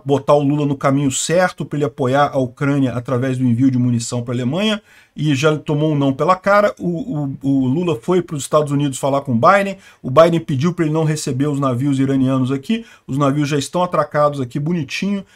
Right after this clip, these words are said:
Esse pessoal vai perceber muito rapidamente que criaram uma nova Venezuela na América do Sul, a verdade é essa. Tra-, botaram o Brasil na mão de um Hugo Chávez da vida.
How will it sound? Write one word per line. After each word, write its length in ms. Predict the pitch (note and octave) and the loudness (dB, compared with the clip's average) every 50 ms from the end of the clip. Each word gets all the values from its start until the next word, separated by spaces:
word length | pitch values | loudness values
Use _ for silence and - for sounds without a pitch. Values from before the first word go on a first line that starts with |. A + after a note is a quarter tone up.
| - _ _ | -20 _ _
Esse 160 | - G#3 - | -8 -8 -6
pessoal 300 | - G3 F3+ - F#3+ F#3 | -4 -6 -2 0 0 0
vai 100 | F3 F#3 | 0 0
perceber 460 | F3 - F3+ D#3+ - F#3 D#3 C#3+ D3 | -4 -4 -8 -6 -4 -4 -2 -2 -2
muito 320 | D3+ E3 A3+ C#4 E4+ - C4+ | 2 2 2 2 2 0 -2
rapidamente 840 | E3+ F3+ F3 F3 - E3+ D3 C#3 C#3 F3+ G#3 F#3 - - - - _ _ _ _ _ _ | 0 0 0 0 -2 -2 -2 -2 0 0 -2 -4 -4 -8 -12 -16 _ _ _ _ _ _
que 120 | _ - G#3+ | _ -6 -6
criaram 520 | A3 - A3+ G#3 F#3 F3 F3+ F#3 F3+ F#3 | -2 -2 0 2 4 4 4 4 4 2
uma 160 | F#3+ G#3 G#3 | 2 0 0
nova 300 | F#3+ E3 D#3+ E3 E3+ F3 | 2 2 2 2 0 0
Venezuela 580 | E3+ F3 F3+ F3 F3+ F3+ G#3 G3 D#3+ D#3 D#3+ D#3+ | 0 0 -2 -2 -2 -4 -2 0 2 2 2 2
na 80 | E3 | 0
América 300 | E3+ D#3+ D#3+ D#3+ D#3+ E3+ | -2 -2 -2 -4 -4 -4
do 100 | E3+ G3 | -6 -6
Sul, 280 | - - - E3+ D#3 C3+ | -8 -8 -8 -6 -4 -2
a 40 | A#2+ | -2
verdade 400 | A#2+ A2+ A2+ A#2+ C3 D3+ D#3 F3 | -2 -2 0 0 -2 -2 0 0
é 60 | D#3+ | 0
essa. 240 | D3+ D3 C#3+ - A2+ | 0 0 0 -4 -12
Tra-, 200 | - - - A#2+ | -10 -8 -6 -4
botaram 720 | C3+ C#3+ E3+ D#3 D#3 - D#3+ D3 D#3+ E3+ E3+ F3 F3 E3+ | -2 -2 -2 -2 0 4 6 6 6 6 4 2 -2 -2
o 60 | E3 | -2
Brasil 460 | E3 F3 E3+ E3 C3+ B2 C3 D#3 E3 | 0 2 2 2 0 -2 -2 -2 -2
na 120 | E3+ F3 E3 | -2 -2 0
mão 300 | D3 C#3+ D3 D#3 E3 D#3+ - _ _ _ _ | 0 0 0 0 -2 -4 -10 _ _ _ _
de 80 | D3+ | -2
um 100 | F3+ F3 | 0 2
Hugo 200 | E3+ E3+ E3 E3+ | 2 0 0 -2
Chávez 460 | D#3+ - - E3 D#3 D#3 D#3 D#3 D#3+ D#3+ | -4 -2 0 2 2 2 2 0 -2 -2
da 120 | F3+ F#3 | -2 -2
vida. 340 | D#3+ D#3 D3 C#3+ A#2+ G#2+ | 0 0 -2 -2 -2 -2